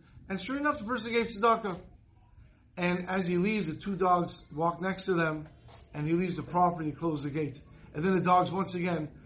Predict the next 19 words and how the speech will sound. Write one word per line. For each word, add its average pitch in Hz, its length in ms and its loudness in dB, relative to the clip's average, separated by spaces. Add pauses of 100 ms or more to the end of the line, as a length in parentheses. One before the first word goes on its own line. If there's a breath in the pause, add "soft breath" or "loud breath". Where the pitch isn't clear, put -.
(100)
between, 170 420 0
start 170 340 0
running 180 220 0
around 170 280 4
wildly 156 380 4
again. 131 220 -8 (960 soft breath)
And 147 180 -4
Rav 139 100 -6
Chanan 196 380 0
turned 190 500 0
to 185 420 4 (200 loud breath)
Zalman 185 320 6
Levine, 180 320 4
who's 160 280 -2
shocked 214 420 0
at 185 60 0
what 180 160 0
he 170 60 -2
saw. - 420 0